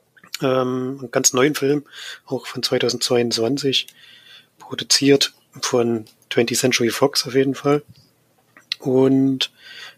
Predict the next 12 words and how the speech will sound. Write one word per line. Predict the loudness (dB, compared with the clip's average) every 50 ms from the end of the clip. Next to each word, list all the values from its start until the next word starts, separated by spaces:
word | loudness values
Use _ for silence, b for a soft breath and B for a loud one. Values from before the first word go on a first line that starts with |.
| B _ 2
der | 2
Hauptrolle | 2 2 2 2 4 4 4
haben | 4 4
wir | 2 2
Sebastian | 2 0 -2 -4 -8 -6 -4 -4 -4 0 2 2 2 2 0
Stan | 0 -2 0 2 2 4 4 4 2 0 -4
und | -6 -6 -4 -4 -4 -4 -6 -8 _ -12
die | -10 -6
junge | -4 -4 -4 -2
Dame | -2 -2 -2 -2 -4 -6
kann | -8 -10 -8
ich, | -8 -10 -10 -12